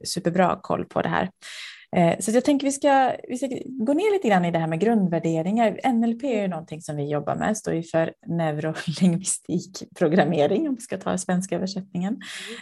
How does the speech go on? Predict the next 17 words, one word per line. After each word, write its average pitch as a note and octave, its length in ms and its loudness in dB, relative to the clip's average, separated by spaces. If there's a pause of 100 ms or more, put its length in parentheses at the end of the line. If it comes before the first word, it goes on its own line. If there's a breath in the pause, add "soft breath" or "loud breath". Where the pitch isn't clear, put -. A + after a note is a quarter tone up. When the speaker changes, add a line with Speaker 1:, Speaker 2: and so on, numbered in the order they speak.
Speaker 1:
Eh, G3 120 2
ska G#3+ 120 4
vi A#3+ 60 4
ta B3+ 120 4
kort C4 200 0
vad B3 100 0
det A3 140 2
är, G3 280 -2
N F#3+ 120 0
L F#3 160 -2
P? F#3 100 0
Speaker 2:
Mm. G#3+ 260 -2 (520 loud breath)
Neurolingvistisk B3 1160 0 (280)
programmering, G#3 720 2
eller F#3+ 240 -4
som F#3+ 200 -6
ibland F3+ 400 -2